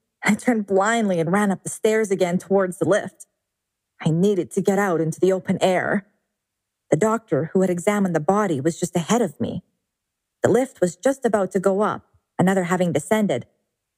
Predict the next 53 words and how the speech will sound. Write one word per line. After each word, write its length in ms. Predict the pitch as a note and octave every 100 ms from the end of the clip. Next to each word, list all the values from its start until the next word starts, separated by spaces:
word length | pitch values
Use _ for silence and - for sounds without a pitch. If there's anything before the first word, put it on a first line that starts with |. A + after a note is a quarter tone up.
| -
and 80 | F#3+
he 60 |
broke 320 | G3 A3 C4
into 220 | D#3+ D3+ F#3+
a 60 |
run. 460 | G3 F#3+ C#4 A2+ - _ _ _ _ _ _
As 100 | F#3+
he 100 | G#3
did 220 | F3 A3+ A3+
so, 200 | F3+ D#3
he 140 | G3
dropped 300 | G3 G3+ G3
a 40 |
piece 240 | F#3 G#3 -
of 100 | C#3+
paper. 460 | G#3 G3 - - _ _ _ _ _ _ _ -
I 40 |
stopped, 500 | - G#3 C#3 G3 - _ -
picked 180 | G#3+ A3
it 60 |
up, 220 | A3+ E3+ - -
and 140 | -
ran 180 | A#3 A#3
after 380 | A#3 D4+ - D#3+
him, 280 | D3 D3 - _ _ _ _ _
but 80 | -
the 80 |
lift 280 | F3 A#3 -
gates 240 | E3+ D3+ -
clanged 460 | - - A3 F#3
in 80 | D#3
my 140 | C3+
face, 580 | D#3 - G3+ E3 - - _ _ -
and 60 | -
I 40 |
was 120 | E3
left 240 | - G3+ G3+
holding 300 | G3+ G#3+ F#3+
the 80 | D3
paper 320 | - E3 E3
in 80 | D#3+
my 100 | C#3+
hand. 500 | B2+ G#3+ E3+ G2+ - _ _ _ _ _ _ -
By 80 |
the 120 | F3+ F#3
time 200 | A3 G3
the 80 |
second 380 | D#3+ - B3+ G3
lift 240 | B2+ E3 -
reached 280 | F#3+ G3 -
the 60 |
street 380 | E3+ - A3+ C4+
level, 380 | D3 C3 D#3+